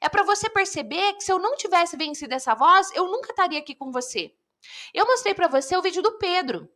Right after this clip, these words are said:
O Pedro também tinha uma voz sabotadora muito alta. A voz sabotadora dele dizia o seguinte: "Eu não sei fazer,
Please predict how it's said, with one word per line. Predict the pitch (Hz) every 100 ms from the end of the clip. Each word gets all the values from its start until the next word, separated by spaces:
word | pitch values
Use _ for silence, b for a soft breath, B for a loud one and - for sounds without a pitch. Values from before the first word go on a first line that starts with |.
| _ _ _ _ _ -
O |
Pedro | 220 339 392
também | 381 339 370 539
tinha | - 392
uma | 320
voz | 277 269
sabotadora | 269 254 262 240 311 349
muito | 302 302 392 381
alta. | 269 185 175 214
A |
voz | 294 359
sabotadora | 349 339 277 247 247
dele | 208 320 349
dizia | 285 311 339
o | 359
seguinte: | 415 302 277 208 - B B B -
"Eu | 247
não | 254 285 494
sei | - 381 480
fazer, | 480 254 247 196 156